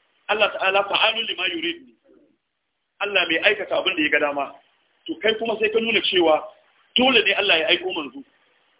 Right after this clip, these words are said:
In ka ce dole ne ya aiko manzo, in bai aiko ba, wa iyaz billah kenan, yayi laifi kenan?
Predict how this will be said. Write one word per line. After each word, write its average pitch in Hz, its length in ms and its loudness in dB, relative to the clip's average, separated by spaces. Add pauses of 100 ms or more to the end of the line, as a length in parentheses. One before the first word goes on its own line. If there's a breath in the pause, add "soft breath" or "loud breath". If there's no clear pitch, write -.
(140)
In 240 100 -10
ka 240 140 0
ce - 180 2
dole 214 220 2
ne 190 60 6
ya 185 80 4
aiko 180 220 -6
manzo, 170 220 -10 (120)
in 240 120 -12
bai 196 200 2
aiko 190 240 0
ba, 196 80 -2 (140)
wa 190 100 -2
iyaz 180 260 2
billah 170 240 0
kenan, 170 220 2
yayi 202 180 6
laifi 208 260 2
kenan? 196 280 0